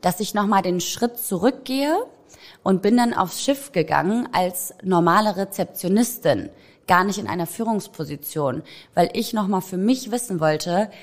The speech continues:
was ist mir wichtig an dem Chef?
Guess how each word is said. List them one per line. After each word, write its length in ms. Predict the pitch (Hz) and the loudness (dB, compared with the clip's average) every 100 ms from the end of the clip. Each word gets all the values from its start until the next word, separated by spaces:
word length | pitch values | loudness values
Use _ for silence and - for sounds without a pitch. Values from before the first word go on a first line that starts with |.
| - - | -20 -4
was 320 | 170 226 - | 0 0 -2
ist 280 | - 190 - | -8 -8 -2
mir 460 | 185 220 240 220 165 | 2 4 4 2 2
wichtig 460 | 233 240 - 180 - | 0 0 -4 -4 -2
an 140 | 175 | 0
dem 140 | 151 | 0
Chef? 560 | 151 - - - - | -2 0 0 0 -8